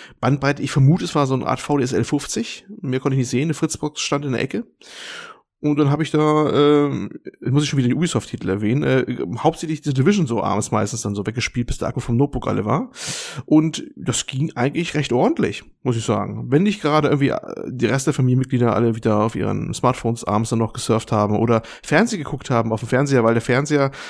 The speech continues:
war dummerweise angeschlossen, nicht etwa im Kabelfernsehen oder Satellitenfernsehen, weil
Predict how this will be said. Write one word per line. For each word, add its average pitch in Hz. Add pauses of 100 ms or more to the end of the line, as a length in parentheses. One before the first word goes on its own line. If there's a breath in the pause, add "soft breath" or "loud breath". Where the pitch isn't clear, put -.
(120 loud breath)
war 113
dummerweise 131
angeschlossen, 131
nicht 127
etwa 113
im 101
Kabelfernsehen 147
oder 123
Satellitenfernsehen, 165
weil 113